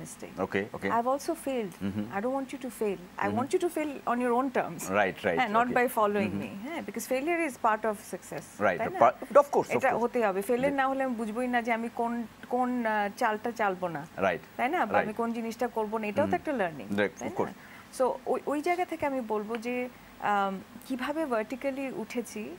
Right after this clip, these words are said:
Speaker 2: Mm-hmm।
Speaker 1: again আমি যেটা, আহ, বলতে চাই যে যখন you go beyond what is given to you,
Speaker 2: Mm-hmm।
Speaker 1: eh, people notice।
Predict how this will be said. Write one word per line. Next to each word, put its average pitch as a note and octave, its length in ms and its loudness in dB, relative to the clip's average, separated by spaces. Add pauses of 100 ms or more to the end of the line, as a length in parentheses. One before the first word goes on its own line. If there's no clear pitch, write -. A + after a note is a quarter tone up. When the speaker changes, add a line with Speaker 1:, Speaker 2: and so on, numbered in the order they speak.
Speaker 2:
Mm-hmm। G3+ 140 -2
Speaker 1:
again D4 220 0
আমি G#3+ 220 -4
যেটা, G3+ 500 -4
আহ, F3+ 200 -4
বলতে G3 260 -2
চাই G#3 340 -6
যে A#3 240 -6 (680)
যখন C#4+ 460 -2 (180)
you B3 120 0
go B3+ 220 4 (120)
beyond B3 380 2 (300)
what A3 120 -2
is A#3+ 120 -4
given G#3 320 -2 (100)
to B3 60 -8
you, C4 160 -6
Speaker 2:
Mm-hmm। A2+ 360 0 (580)
Speaker 1:
eh, - 60 -6 (260)
people A#3+ 280 -2
notice। - 380 -8